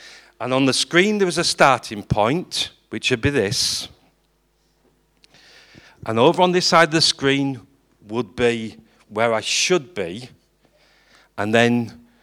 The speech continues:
in somewhere there would be a marker that says, "This is how far he's got in forty years."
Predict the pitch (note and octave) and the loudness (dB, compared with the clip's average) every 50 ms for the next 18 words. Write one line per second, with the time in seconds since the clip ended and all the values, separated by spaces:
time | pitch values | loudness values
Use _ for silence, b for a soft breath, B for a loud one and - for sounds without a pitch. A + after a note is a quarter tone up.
0 | b b b b b b _ _ - C3 C#3 D#3+ E3 E3+ E3+ D#3 - - - - | b b b b b b _ _ -2 0 2 2 2 2 0 0 -4 -8 -8 -6
1 | E3 D3+ D3+ C#3+ C3 A#2 A2+ A2 A2 G#2 G2 G2+ C#3+ C#3 A#2 G2 F2+ F2+ F2 F2 | -4 -2 0 2 2 2 4 4 2 2 2 4 4 4 4 4 0 -2 -4 -4
2 | G#2+ G#2+ F2+ - A2 G#2+ G2+ G2 G#2+ A2 A2+ A#2 A#2 A2 G2+ - - - E2+ D#2+ | -8 -8 -6 -6 -4 -4 -4 -4 -2 0 0 2 2 0 -2 -6 -10 -8 -8 -8
3 | D#2+ - G2+ F#2 - - - G#2+ F#2+ F2 - - - A2+ - - B2 - - - | -6 -8 -10 -10 -10 -10 -6 -6 -6 -8 -8 -10 -10 -10 -10 -10 -12 -10 -8 -4
4 | A#2+ A2+ A2 G#2 - - A#2 G#2 G#2 G2+ G2 G2 F#2 - - - G2+ F2+ E2+ - | -4 -4 -4 -6 -4 -2 -2 0 0 -2 -4 -6 -8 -8 -2 -2 -2 -2 -2 -6
5 | - E2+ D#2+ - - G2+ F2+ F2 E2 - - F#2 E2+ E2+ F2 E2+ D#2 D2+ - - | -14 -14 -12 -8 -4 -4 -4 -4 -4 -8 -12 -10 -8 -8 -8 -8 -10 -12 -14 -14
6 | - - - | -14 -14 -16